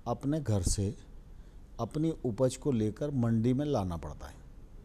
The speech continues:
और मंडी में पच्चीस तीस लाइसेंसधारी व्यापारी होते हैं, वो उसके उत्प-, उत्पादन का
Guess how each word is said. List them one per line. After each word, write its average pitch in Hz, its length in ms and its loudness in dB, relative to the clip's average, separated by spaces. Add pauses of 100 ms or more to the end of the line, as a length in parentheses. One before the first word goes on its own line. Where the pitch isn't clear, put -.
(800)
और 135 180 2
मंडी 117 440 6
में 110 320 2 (1200)
पच्चीस 135 440 2
तीस 156 320 4
लाइसेंसधारी 117 800 4
व्यापारी 107 460 2
होते 101 260 2
हैं, 73 160 -12 (1000)
वो 139 340 4 (120)
उसके 156 540 2 (260)
उत्प-, - 600 -6
उत्पादन 120 540 2
का 139 400 0